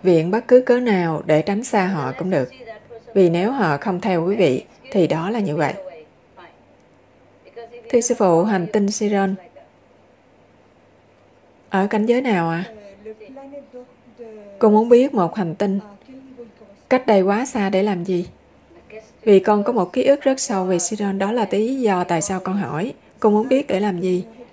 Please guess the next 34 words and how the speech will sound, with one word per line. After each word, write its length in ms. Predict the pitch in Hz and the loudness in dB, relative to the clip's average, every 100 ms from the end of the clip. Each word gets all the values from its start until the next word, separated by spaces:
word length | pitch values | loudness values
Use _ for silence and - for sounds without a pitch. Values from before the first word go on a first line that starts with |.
| 254 | -10
Không 120 | 233 214 | -4 -2
sao 260 | 208 190 | -2 -4
ạ, 220 | 170 160 170 | -2 -4 -2
nếu 140 | 208 | 0
điều 120 | 233 | 0
đó 180 | 175 185 262 | 0 -2 -4
không 140 | 190 | -6
cần 180 | 185 165 | -4 -4
thiết, 300 | 202 226 262 - - 233 | -2 -2 -2 -10 -18 -10
con 180 | - 180 | -6 -6
không 160 | 196 175 | -6 -4
biết. 200 | 196 262 - - - | -4 -4 -10 -20 -12
Con 160 | - 214 | -4 -2
không 180 | 208 196 | -2 -2
màng, 240 | 180 160 | -2 -4
cảm 180 | 156 233 | -6 -6
ơn 80 | 208 | -6
sư 140 | - | -6
phụ. 220 | 202 185 | -4 -4
Nơi 220 | - 196 185 | -4 -4 -4
đó 160 | 190 | -2
rất 180 | 262 262 | -2 -4
xa, 340 | - 185 185 | -6 -4 -4
xa 220 | 185 185 180 | -4 -4 -4
lắm. 220 | 185 240 226 - 220 - 190 - 196 233 _ _ 226 - 196 - 220 226 277 247 - - 233 | -4 -6 -12 -18 -20 -20 -20 -20 -20 -20 _ _ -20 -20 -20 -20 -20 -20 -20 -18 -20 -16 -2
Xa 160 | 220 | 2
lắm 140 | 214 254 | 2 2
à? 200 | 208 185 175 _ - - | -2 -2 -8 _ -20 -10
Rất 260 | - 226 240 | -4 -4 -4
xa, 400 | - 185 180 185 - - | -8 -4 -2 -4 -6 -4
không 180 | 208 | -2
thể 160 | 190 175 | 0 0
đo 240 | 214 180 | 0 0
được. 280 | 175 156 151 | 0 -2 -2